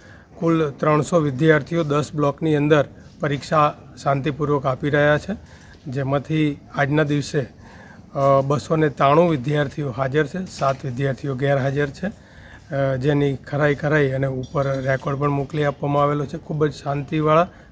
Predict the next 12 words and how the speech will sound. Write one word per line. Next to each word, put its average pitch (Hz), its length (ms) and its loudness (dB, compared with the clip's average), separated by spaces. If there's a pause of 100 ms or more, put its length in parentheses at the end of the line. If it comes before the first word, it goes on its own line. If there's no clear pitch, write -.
(100)
અને 147 140 0
હળવાશભર્યા 143 640 2
વાતાવરણની 143 680 0
અંદર 143 320 4 (480)
પરીક્ષા 151 360 -4
લેવાઈ 147 300 2
રહી 147 200 2
છે 175 140 -6 (540)
અને 151 300 0 (400)
ખૂબ 180 260 6
જ 131 60 6 (380)
સરળતાથી 165 800 2